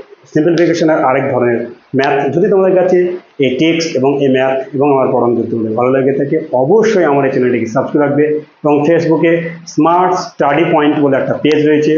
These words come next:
অবশ্যই ওই পেজটাকে তোমরা ফলো করে দেবে আর বন্ধুদের মধ্যে বেশি শেয়ার করবে। আর এই ধরনের ভিডিও নোটিফিকেশন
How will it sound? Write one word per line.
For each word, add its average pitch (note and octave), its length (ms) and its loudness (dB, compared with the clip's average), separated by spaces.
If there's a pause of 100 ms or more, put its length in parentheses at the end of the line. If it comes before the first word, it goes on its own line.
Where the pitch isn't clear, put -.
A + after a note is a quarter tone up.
(140)
অবশ্যই E3 460 2
ওই C3 140 0
পেজটাকে A#2 300 -2
তোমরা A2 200 -6 (100)
ফলো C#3+ 200 0
করে D3+ 180 2
দেবে D3 140 2 (320)
আর A#2+ 120 -2
বন্ধুদের C3+ 260 2
মধ্যে C3+ 240 2
বেশি C3+ 160 -2 (100)
শেয়ার D3 220 0
করবে। D3 180 0 (220)
আর A#2 80 0 (120)
এই D#3 120 0
ধরনের D#3+ 360 2
ভিডিও C3 240 0
নোটিফিকেশন E3 460 0